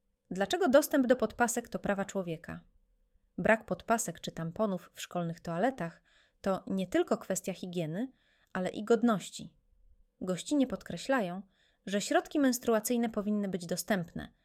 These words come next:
tak samo jak papier toaletowy czy mydło.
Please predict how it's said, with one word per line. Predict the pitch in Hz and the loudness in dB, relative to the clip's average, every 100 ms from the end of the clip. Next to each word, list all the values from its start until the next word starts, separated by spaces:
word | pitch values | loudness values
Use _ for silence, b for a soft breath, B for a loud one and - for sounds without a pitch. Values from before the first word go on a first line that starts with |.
| _ - | _ -8
tak | 170 | -6
samo | - 190 180 | -2 -2 -4
jak | 170 | -4
papier | - 180 165 | -6 -4 -6
toaletowy | - 170 160 165 208 262 | -4 -4 -4 -4 -2 -2
czy | 269 | 0
mydło. | 214 160 160 - | 0 0 -4 -8